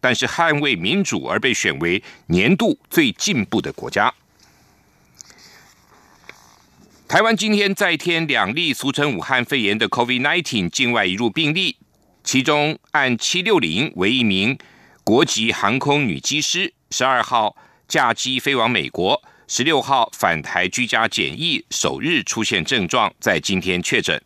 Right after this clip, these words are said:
中央流行疫情指挥中心发言人庄仁祥表示，经过疫调，他在台湾感染的几率低，不排除是遭同行的外籍女机师所感染，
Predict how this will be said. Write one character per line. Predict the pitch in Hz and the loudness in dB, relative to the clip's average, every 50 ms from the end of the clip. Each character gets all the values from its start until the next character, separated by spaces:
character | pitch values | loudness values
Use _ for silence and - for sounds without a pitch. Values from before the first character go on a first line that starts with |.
| _ _ _ _ _ _ _ _ | _ _ _ _ _ _ _ _
中 | - - 123 | 0 0 2
央 | 120 123 | 2 4
流 | 117 117 117 | 2 2 2
行 | - - 120 | 0 0 -2
疫 | 127 113 | -2 -2
情 | - 110 107 | -2 -2 -2
指 | 104 - 90 | 0 -2 -2
挥 | 73 92 95 | 0 0 0
中 | 87 117 113 117 | 0 2 0 0
心 | - 123 120 117 | 0 0 -2 -2
发 | - - 117 113 | 0 0 0 0
言 | 113 110 110 | 0 0 0
人 | 95 87 90 104 | 0 0 0 -2
庄 | - 127 127 120 | 0 0 0 0
仁 | 117 123 | 0 0
祥 | 113 104 80 80 85 98 123 - _ _ _ _ _ _ | 0 0 0 0 0 -2 -2 -6 _ _ _ _ _ _
表 | - 90 76 78 78 | 0 0 2 2 0
示， | - - 127 123 113 110 - - - - - - - - _ | -2 -2 -2 -2 -2 -2 -4 -8 -18 -20 -20 -20 -20 -20 _
经 | - - 190 202 208 | -2 0 2 2 4
过 | 175 196 - | 2 2 0
疫 | - 214 196 151 | 0 -2 -4 -2
调， | 131 185 180 147 - - _ | 0 0 0 0 0 -2 _
他 | - 131 131 | 0 0 2
在 | 117 131 123 113 | 2 0 -2 -2
台 | - - 104 | -2 -2 0
湾 | 107 120 131 127 | 0 0 -2 0
感 | - 98 101 120 | 0 0 0 0
染 | 131 107 73 | 0 -2 -4
的 | 73 - | -6 -6
几 | - - 123 120 | -6 -4 -4 -2
率 | 123 117 87 | -2 -4 -6
低， | 76 - 147 170 160 - _ _ _ - | -4 -4 -4 -4 -4 -8 _ _ _ -2
不 | - 170 | 0 0
排 | 160 - - 107 120 151 | 0 0 0 0 0 0
除 | - - 113 117 | -2 -2 -4 -2
是 | - 120 | -2 -4
遭 | 110 - 120 117 117 | 0 0 2 2 2
同 | - - - 80 95 139 | 0 -2 -2 0 0 0
行 | 147 - - 87 87 | 0 -2 -2 -2 -2
的 | 87 101 95 - - | 0 0 0 0 0
外 | - 135 127 110 92 | 0 0 2 2 0
籍 | 78 - - 80 87 95 | -2 -4 -6 -4 -4 -4
女 | 92 80 65 | -4 -6 -8
机 | - - - 139 156 | -6 -6 -4 -2 -2
师 | 151 - - 165 165 151 | -2 0 0 -2 -2 -2
所 | 135 - - 82 71 - | -4 -6 -6 -6 -4 -2
感 | - - 101 123 | 0 0 0 0
染， | 120 95 85 | 0 -2 -2